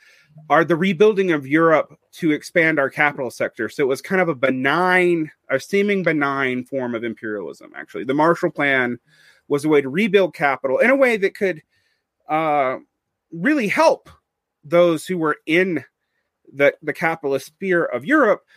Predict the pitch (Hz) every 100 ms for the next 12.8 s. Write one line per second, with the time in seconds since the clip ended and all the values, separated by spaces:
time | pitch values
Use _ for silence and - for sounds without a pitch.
0 | _ 147 196 160 147 175 262 294 - 240
1 | 220 208 - - _ _ - 175 175 165
2 | 135 185 214 240 - 214 196 180 175 175
3 | 185 180 151 147 139 131 123 110 - _
4 | _ _ _ _ _ _ _ _ _ 165
5 | 240 302 240 190 - 165 151 - 196 202
6 | 185 175 170 180 135 - - 151 170 151
7 | - 127 120 127 117 110 _ _ - 139
8 | 113 147 143 120 - 117 110 113 - -
9 | - _ _ _ _ - 160 165 - 202
10 | 175 180 151 143 131 110 90 - - -
11 | - - - _ _ _ _ _ _ 135
12 | 139 135 143 190 262 233 220 196